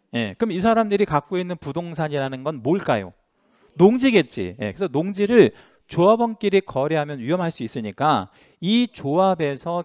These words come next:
중개를 해주겠다는 거야. 근데 이 지역농협동조합은 농지만 중개해요.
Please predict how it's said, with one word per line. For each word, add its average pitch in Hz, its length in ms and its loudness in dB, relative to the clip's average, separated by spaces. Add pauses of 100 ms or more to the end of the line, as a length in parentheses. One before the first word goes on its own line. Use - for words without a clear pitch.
중개를 220 560 2
해주겠다는 104 560 -2
거야. 85 180 -20 (500)
근데 180 460 0 (300)
이 240 360 0 (280)
지역농협동조합은 185 1400 -4
농지만 226 640 2
중개해요. 139 680 0